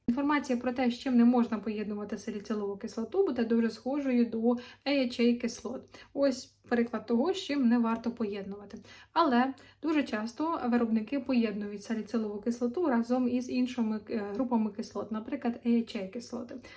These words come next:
В такому випадку вам не потрібно хвилюватися, виробники попіклувалися про відповідний P H таких засобів. Проте в домашніх умовах таких експериментів проводити, звісно, не потрібно. B H A кислота і ніацинамід.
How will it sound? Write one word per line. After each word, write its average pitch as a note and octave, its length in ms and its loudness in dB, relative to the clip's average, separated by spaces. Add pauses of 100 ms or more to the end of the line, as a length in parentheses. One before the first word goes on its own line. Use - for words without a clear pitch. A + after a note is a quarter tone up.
(160)
В - 40 -20
такому D4+ 300 2
випадку C4 500 0
вам A3+ 240 2
не G#3+ 100 -2
потрібно G#3 460 -6
хвилюватися, B3+ 720 -2
виробники A3+ 580 0
попіклувалися B3 1000 0 (320)
про C#4+ 180 2
відповідний A#3 580 2
P G#3 340 -4
H A#3+ 180 -2
таких A3 380 -10
засобів. G#3+ 800 -8
Проте B3 340 4
в A3+ 80 0
домашніх A#3+ 520 8
умовах C#4+ 380 2
таких A#3 260 -2
експериментів A#3 720 -2
проводити, G#3+ 540 -4
звісно, A3+ 440 -2
не G#3 320 -2
потрібно. A3 460 -8 (280)
B A3+ 80 -2
H B3+ 280 2
A G#3+ 140 0
кислота A#3+ 460 0 (120)
і D4 200 2
ніацинамід. A3+ 800 2